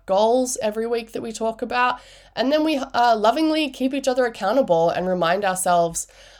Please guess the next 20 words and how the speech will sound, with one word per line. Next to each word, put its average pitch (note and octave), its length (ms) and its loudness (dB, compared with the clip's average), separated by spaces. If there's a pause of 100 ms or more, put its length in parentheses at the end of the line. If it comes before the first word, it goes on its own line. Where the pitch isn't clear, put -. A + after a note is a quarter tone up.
(100)
of, F3 500 4
um, E3 460 -2
our F3+ 140 -2
successes, C4 720 -4
and A3 200 -2
also B3 800 0 (760)
just - 320 -8 (280)
kind C#4 220 -4
of B3 100 2
nudge G#3+ 280 -2
each A3+ 180 -6
other E3+ 420 2
when F3 500 0
we F#3 160 -6
know F#3 420 2
that E3+ 280 -2
we F3+ 180 -4
can F3 320 -2
achieve F3 420 -6
more. D#3+ 420 0